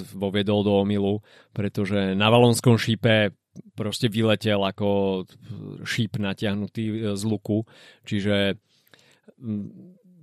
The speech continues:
tomu, už tomu som ner-, nerozumel, ako dokáže Pogačar bez toho, aby sa zdvihol zo sedla, a,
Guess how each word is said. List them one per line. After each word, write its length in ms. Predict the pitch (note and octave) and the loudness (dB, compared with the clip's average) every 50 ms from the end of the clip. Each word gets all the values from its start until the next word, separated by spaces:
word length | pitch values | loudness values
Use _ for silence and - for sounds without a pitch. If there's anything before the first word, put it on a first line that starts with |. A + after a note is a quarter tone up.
| - _ _ | -20 _ _
tomu, 260 | D#3+ D#3 D#3 E3+ F3 - | 2 4 4 2 2 2
už 120 | A#3 G3 - | 2 2 6
tomu 200 | - F#3+ E3+ F#3 F3+ | 8 8 8 8 6
som 160 | - F3 D#3 | 4 4 2
ner-, 240 | C3+ A#2+ A#2 A2+ A#2+ C#3 | 2 2 2 2 0 2
nerozumel, 640 | B2 B2 B2+ A#2+ A2+ G#2+ A#2 A2 G#2+ G#2+ G#2 G#2 - | 4 6 6 6 6 4 4 4 4 4 4 2 0
ako 420 | - A#2 A2 - C3 B2 A2+ A2+ - | -2 -4 -2 0 2 4 4 2 2
dokáže 320 | - A#2+ A2+ G#2 A2+ G2 | 2 0 2 2 0 -2
Pogačar 720 | - A2 G#2 A2+ A2 G2+ - A#2+ A2+ A2 G#2+ G#2 G2 - _ _ _ _ _ _ _ _ _ | 0 -2 0 2 0 0 2 2 2 2 2 0 -2 -6 _ _ _ _ _ _ _ _ _
bez 280 | G#2+ A2 B2+ B2+ - - | 4 4 6 6 6 8
toho, 220 | E3 C#3 C3 C3+ B2+ | 8 8 10 8 8
aby 160 | A#2+ A#2+ A#2 | 6 4 2
sa 240 | - - A#2+ A2+ G#2+ | 2 2 2 2 2
zdvihol 460 | G#2+ G2+ A2 A2+ A#2+ A#2+ B2+ B2+ A#2+ | 0 0 4 6 8 8 8 8 8
zo 100 | A2+ A#2+ G#2+ | 6 4 2
sedla, 440 | - A#2 A2 G#2 G2 F#2+ G2 G#2 A2+ - _ _ _ _ _ - _ _ _ _ _ - | 2 0 0 2 0 0 0 -2 -4 -8 _ _ _ _ _ -20 _ _ _ _ _ -8
a, 400 | G2 G2 G2+ G2+ G2 G2 G2 | -6 -4 -2 -2 -2 -2 -4